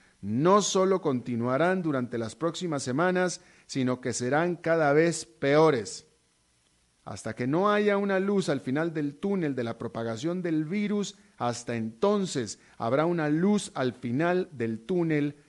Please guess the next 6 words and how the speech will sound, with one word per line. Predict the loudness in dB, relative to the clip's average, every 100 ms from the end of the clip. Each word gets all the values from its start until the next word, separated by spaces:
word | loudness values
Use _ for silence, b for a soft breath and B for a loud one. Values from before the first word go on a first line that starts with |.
| b b
de | -6 2 2
la | 2 -2
crisis | -4 -4 -2 -4 -6 -8 -6
económica. | -4 -2 -2 0 -2 -4 -8 -12 _ b b _ -6
Por | -4 -2
cierto, | -2 -2 -2 -2 -2